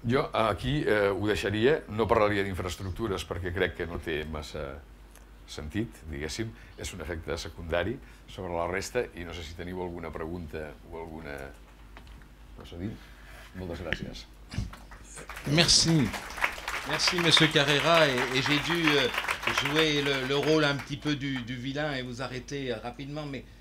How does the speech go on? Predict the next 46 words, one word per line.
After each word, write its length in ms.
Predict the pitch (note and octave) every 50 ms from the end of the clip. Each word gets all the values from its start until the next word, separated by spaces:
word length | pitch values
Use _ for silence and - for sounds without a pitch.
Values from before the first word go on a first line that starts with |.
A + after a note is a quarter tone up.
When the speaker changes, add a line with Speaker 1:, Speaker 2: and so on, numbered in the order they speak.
| - -
Speaker 2:
si 120 | - D3
je 100 | C3+ D3+
vous 220 | C#3 D3 C#3+ C3+
arrête 280 | C#3+ C3+ C#3+ D3 C#3+ C#3
avant 180 | C3+ C3 C3 C3+
de 80 | A#2+
faire 240 | - - C#3 B2+ A2+
venir 400 | A2+ B2+ B2+ B2+ C3+ C3+ B2+ A#2
les, 180 | A#2 A#2 A#2 A#2+
les 160 | A#2+ A2 A2
autres 140 | C3 A#2+ A#2+
personnes 300 | B2 A#2 - C3 B2+ B2
de 60 | B2
la 120 | A#2+ A#2+
table 260 | A#2 - B2 A#2+ A#2+
ronde, 300 | A#2+ A#2 C3 D3+ D#3 C#3+ - - - - - - - - -
c'est 220 | - - C3 B2
aussi 320 | B2 B2+ A#2+ - - D3+ C#3+
pour 240 | - C#3 C3+ A#2+
vous, 420 | A2 A#2+ C3 C3 C3 B2+ B2 B2 A#2
euh, 140 | A2 A2 G2 -
poser 400 | C3 C3+ C3+ B2+ C#3 C#3+ D3 D3
deux 160 | B2 C#3 C#3
questions 440 | C3 - C3+ A#2+ - - - C#3+ C#3+
complémentaires 760 | B2 B2+ B2 A2+ A2+ B2 A#2+ A#2+ A#2+ A#2+ A#2+ - D3+ D#3 D#3+ C3+
Speaker 1:
Oui. 80 | B2 A2 A2+ - - - - - -
Speaker 2:
qui, 260 | B2+ B2 B2 B2 A#2+
euh, 160 | A#2+ B2 B2+
sont 260 | A2+ - - B2 B2+ C3
utiles 320 | A#2+ A#2 - D#3 D3+ C3+ A#2
du 80 | A2+ A#2
moins 240 | B2 B2+ C3 C#3+ C#3+
à 140 | C3+ B2+
la, 140 | B2 A#2+ A#2+
à 40 | A#2+
la 120 | A#2+ A#2
compréhension 680 | A#2 - A#2+ A#2 - B2 A#2+ B2 A#2+ - - C#3 B2+ A#2
que, 60 | - G#2+ G2 - - - - - - - - - -
que 60 | A#2
l'on 180 | A#2 A#2 A#2 A#2+
en 220 | A#2 A#2 A#2 A#2+
a, 220 | C3+ D#3 E3 D3+
je 100 | A2+ G#2
pense, 340 | G#2 - A#2 A#2 A2+ - -
nous 180 | C3+ C#3 C#3 C3+
les, 220 | B2+ B2 A#2 -